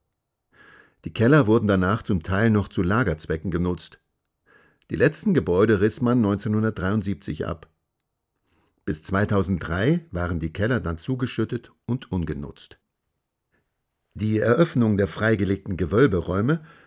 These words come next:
erfolgte nach intensiver Arbeit des Vogtländischen Bergknappenvereins unter Leitung von Gerd Müller am zehnten April zweitausendfünf in Gedenken an die verheerenden Bombenangriffe auf Plauen.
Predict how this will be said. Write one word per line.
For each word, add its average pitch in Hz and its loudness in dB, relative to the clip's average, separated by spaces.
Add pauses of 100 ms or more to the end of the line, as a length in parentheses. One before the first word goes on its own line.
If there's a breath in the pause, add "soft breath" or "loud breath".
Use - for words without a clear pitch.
(120)
erfolgte 185 0
nach 104 -2
intensiver 104 0
Arbeit 92 -2
des 85 -6
Vogtländischen 95 -4
Bergknappenvereins 98 -4
unter 95 0
Leitung 107 -2
von 92 -4
Gerd 143 -4
Müller 92 -2 (520 loud breath)
am 98 -2
zehnten 160 2
April 104 0
zweitausendfünf 151 -4 (300 loud breath)
in 98 -4
Gedenken 110 0
an 98 -2
die 92 -2
verheerenden 110 0
Bombenangriffe 92 -4
auf - -6
Plauen. 85 -6